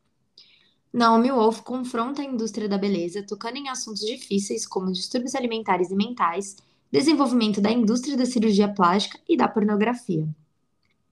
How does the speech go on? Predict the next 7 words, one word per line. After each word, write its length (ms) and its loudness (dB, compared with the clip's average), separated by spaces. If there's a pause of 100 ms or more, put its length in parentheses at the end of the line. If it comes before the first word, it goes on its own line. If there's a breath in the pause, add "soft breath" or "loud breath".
(720 loud breath)
Esse 260 6
livro 440 6
eu 120 8
li 320 6
de 160 0
nova, 360 4
assim. 480 -6